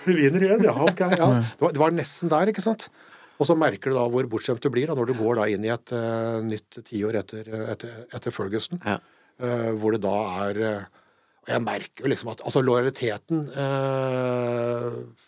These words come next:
Speaker 1: kommer det aldri til å skje noe.
Speaker 3: Nei.
Speaker 1: Altså, det er, eh, det er, eh, eh, hopper aldri tilbake sånn som Frode gjør. Altså, det er et eller annet, eh, et eller annet med det. Men, eh, men det er klart, interessen blir jo påvirket av det.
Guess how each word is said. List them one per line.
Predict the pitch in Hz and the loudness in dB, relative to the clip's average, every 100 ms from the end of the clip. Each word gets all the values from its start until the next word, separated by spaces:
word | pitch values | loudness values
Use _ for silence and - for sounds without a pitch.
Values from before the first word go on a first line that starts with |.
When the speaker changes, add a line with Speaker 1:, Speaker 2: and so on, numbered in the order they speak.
| _ - 147 | _ -20 -6
Speaker 1:
kommer | - 120 | 0 2
det | 117 | 2
aldri | 92 98 | -2 -8
til | 104 | -4
å | - | -2
skje | 107 | 0
noe. | 110 113 - | -2 -4 -2
Speaker 3:
Nei. | 107 - _ _ | -2 -2 _ _
Speaker 1:
Altså, | 120 123 | -2 0
det | 123 | 2
er, | 120 107 107 110 | 2 2 0 -2
eh, | 113 113 107 | -2 0 -2
det | 113 | 0
er, | 117 92 98 101 | 0 -2 -4 -4
eh, | 104 101 98 98 92 - _ _ _ _ _ _ 120 | -4 -2 -4 -6 -10 -18 _ _ _ _ _ _ -20
eh, | 113 110 104 | -18 -16 -6
hopper | 110 107 120 | -2 2 2
aldri | 101 98 | 0 -2
tilbake | 127 117 107 107 - | 0 0 0 -2 -4
sånn | - 104 | -6 -4
som | 113 | -4
Frode | - 107 90 | -4 -4 -2
gjør. | 101 117 | -2 -2
Altså, | 104 110 | -4 -6
det | 107 | -6
er | 101 98 | -6 -10
et | - | -14
eller | 107 | -18
annet, | 95 98 113 | -20 -20 -20
eh, | 107 101 113 | -18 -14 -10
et | - | -6
eller | 104 | -6
annet | 101 107 | -6 -8
med | 98 104 | -8 -10
det. | 117 - - - - | -16 -20 -20 -20 -4
Men, | 127 127 127 | 0 2 2
eh, | 131 127 117 - - - - 135 | 2 2 0 -4 -6 -6 -8 -2
men | 127 | 0
det | 131 | 2
er | 123 | 0
klart, | - | 0
interessen | 123 113 127 101 - 196 | -2 2 2 2 0 2
blir | 170 113 | 2 2
jo | |
påvirket | 110 98 98 95 107 | 0 -2 -2 -2 -2
av | 107 | -2
det. | 113 | -4